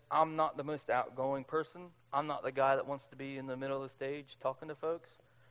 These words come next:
So that's cool for someone else. You know, this guy's really outgoing. They'd be great at sharing the gospel and evangelizing to people.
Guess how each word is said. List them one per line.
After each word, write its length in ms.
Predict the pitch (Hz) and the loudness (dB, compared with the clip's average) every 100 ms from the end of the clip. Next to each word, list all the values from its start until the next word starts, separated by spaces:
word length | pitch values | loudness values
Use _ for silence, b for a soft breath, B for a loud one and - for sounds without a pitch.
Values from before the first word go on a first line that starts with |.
| b b - | b b -2
So 60 | 175 | 2
that's 180 | 185 - | 2 0
cool 220 | 202 175 | -2 -2
for 140 | - | -4
someone 340 | - 165 156 156 | -6 -4 -2 0
else. 240 | 139 - - - | 0 -2 -10 -14
You 60 | 127 | -4
know, 180 | 147 143 - b b b _ - | -2 -4 -8 b b b _ -2
this 160 | 220 - | -2 0
guy's 280 | 135 120 | 0 0
really 220 | 120 120 113 | 0 -2 -2
outgoing. 440 | 110 110 123 147 | -4 -4 -4 -4
They'd 100 | 175 | -6
be 80 | 165 | -6
great 260 | 131 147 | -2 -2
at 80 | 147 | -2
sharing 240 | - 123 110 | -6 -6 -6
the 80 | |
gospel 480 | 104 101 107 - 110 | -4 -4 -4 -6 -12
and 80 | 107 | -10
evangelizing 720 | 101 104 104 104 101 98 101 | -10 -10 -10 -10 -8 -10 -12
to 40 | - | -18
people. 420 | 110 98 95 | -16 -16 -16